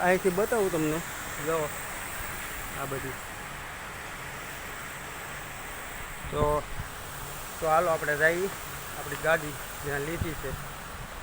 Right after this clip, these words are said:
ત્યાં પહોંચી. તો અમે ગાડી લીધી છે ને, ત્યાં થોડાક લોકો આવ્યા છે જોવા. તો ઈ જોવે છે. જો,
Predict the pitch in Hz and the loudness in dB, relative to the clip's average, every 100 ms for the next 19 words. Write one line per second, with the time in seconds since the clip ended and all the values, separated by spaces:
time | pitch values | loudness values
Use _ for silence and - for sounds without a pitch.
0 | - - 131 139 131 160 160 135 131 - | -8 -8 -6 -6 -2 0 0 -4 -6 -6
1 | - - - - - - - - - - | -8 -8 -8 -8 -8 -8 -8 -8 -8 -8
2 | - - - - - - - - - - | -8 -6 -6 -6 -8 -8 -8 -8 -8 -8
3 | - - - - - 135 135 135 139 135 | -8 -8 -8 -6 -6 -4 -4 -2 -2 0
4 | 143 147 147 160 165 151 143 135 131 139 | 0 0 -2 -2 -2 -2 -2 0 0 0
5 | 131 131 147 139 127 143 127 - 113 120 | 0 2 0 2 4 4 2 -2 0 4
6 | 127 123 - - - - - - - - | 6 4 2 0 0 0 -2 0 2 4
7 | 123 127 127 123 120 113 131 139 120 113 | 6 8 8 8 8 8 10 10 8 6
8 | 110 - - - - - - - - - | 4 2 2 2 2 0 0 -4 -6 -6
9 | - - - - - - - - - - | -2 0 2 2 2 0 -2 -2 -4 -4
10 | - - - - - - - - - - | -2 -4 -4 -4 -4 -6 -8 -8 -8 -4
11 | 127 135 | 0 0